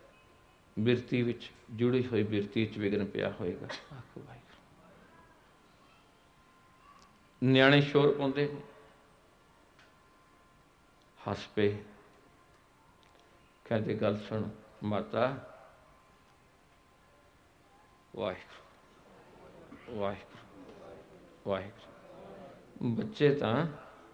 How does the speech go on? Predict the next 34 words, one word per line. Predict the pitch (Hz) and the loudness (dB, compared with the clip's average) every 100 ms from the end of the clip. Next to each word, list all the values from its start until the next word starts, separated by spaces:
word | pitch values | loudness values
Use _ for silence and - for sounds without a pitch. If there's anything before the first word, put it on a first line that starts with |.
| - - - _ - - - - - - - - - 113 | -20 -20 -20 _ -20 -20 -20 -20 -20 -20 -20 -20 -18 -10
ਦਵੈਤ | 104 113 117 139 - | 0 6 6 6 2
ਤੋਂ | 120 | 2
ਰਹਿਤ | 117 131 117 | 2 2 0
ਹੁੰਦੇ | 110 98 101 | 0 2 0
ਨੇ, | 104 135 175 - - - - - - - - - - - - - - | 0 -4 -4 -8 -20 -20 -20 -20 -20 -20 -20 -20 -20 -20 -20 -20 -6
ਬੱਚੇ | 131 120 - 156 147 | 6 6 8 6 8
ਦੁਬਦਾ | 147 147 139 | 10 10 8
ਤੋਂ | 127 127 127 | 6 6 8
ਰਹਿਤ | 143 147 | 6 6
ਹੁੰਦੇ | 113 104 120 | 2 6 6
ਨੇ। | 135 151 127 - - - - - - - - | 6 4 2 -6 -18 -20 -20 -20 -20 -20 -10
ਜਿਹੜੇ | - 113 156 180 175 151 | -6 4 6 6 4 4
ਦਵੈਤ | 120 107 107 139 - | 4 6 6 4 4
ਤੋਂ | 113 | 4
ਰਹਿਤ | 117 160 156 | 6 4 4
ਹੁੰਦੇ, | 113 120 147 | 4 6 8
ਉਹ | 135 | 6
ਸ਼ੋਰ | - 127 135 139 | 6 6 8 6
ਨਹੀਂ | 156 | 4
ਹੁੰਦਾ, | 131 113 123 | 6 8 8
ਉਹਨਾਂ | 98 123 120 | 8 6 4
ਦੇ | 110 | 4
ਬੋਲ | 110 104 120 131 | 2 4 6 4
ਹੁੰਦੇ। | 120 113 127 | 4 6 6
ਸ਼ੋਰ | 127 135 123 113 | 6 6 6 6
ਤਾਂ | 131 | 8
ਉਹ | 131 135 | 8 8
ਪਾਉਂਦੇ | 120 117 120 | 6 6 6
ਨੇ | 123 | 6
ਜਿਹੜੇ | 117 113 107 | 6 4 6
ਦੁਬਦਾ | 113 107 107 98 | 4 4 2 2
ਚ | 101 | 0
ਰਹਿੰਦੇ | 110 117 107 | -2 -4 -6
ਨੇ। | - - - - | -10 -18 -20 -20